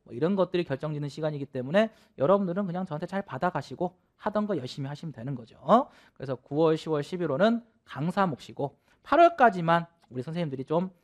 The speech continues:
열심히 분발해 주셨으면 하는 바람이 커요. 그때 마지막으로 관리반을 매주 진행할 겁니다.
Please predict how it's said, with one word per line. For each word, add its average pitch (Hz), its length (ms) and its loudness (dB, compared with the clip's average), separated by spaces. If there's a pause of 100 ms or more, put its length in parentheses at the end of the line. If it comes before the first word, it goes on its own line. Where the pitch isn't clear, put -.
(140)
열심히 113 480 -6 (240)
분발해 123 360 -6
주셨으면 135 520 -2 (220)
하는 170 240 -6
바람이 123 360 -10
커요. 208 260 -2 (360)
그때 156 600 4 (340)
마지막으로 127 680 -4 (420)
관리반을 147 680 -2 (140)
매주 117 340 -10
진행할 123 320 -10
겁니다. 135 640 -4